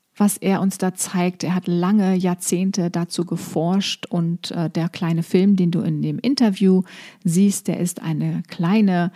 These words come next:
ein kleiner Einblick, ähm, den wir dann in dem Live-Zoom auch fortsetzen werden. Und wie gesagt, bleib im Newsletter und, äh,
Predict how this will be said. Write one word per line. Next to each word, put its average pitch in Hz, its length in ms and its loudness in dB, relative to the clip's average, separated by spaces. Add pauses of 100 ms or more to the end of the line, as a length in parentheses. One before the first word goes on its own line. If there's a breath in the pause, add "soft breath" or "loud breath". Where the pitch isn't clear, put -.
(380 loud breath)
ein 180 140 0
kleiner 180 360 2
Einblick, 190 580 2 (1080)
ähm, 175 440 4 (120)
den 175 240 2
wir 165 120 0
dann 170 200 2
in 165 140 2
dem 165 120 2
Live-Zoom 170 640 2
auch 165 380 -2
fortsetzen 160 760 -4
werden. 170 340 -2 (280 loud breath)
Und 196 160 2
wie 208 100 4
gesagt, 190 420 2
bleib 175 240 0
im 196 100 2
Newsletter 233 640 4 (340 loud breath)
und, 190 460 4
äh, 175 300 4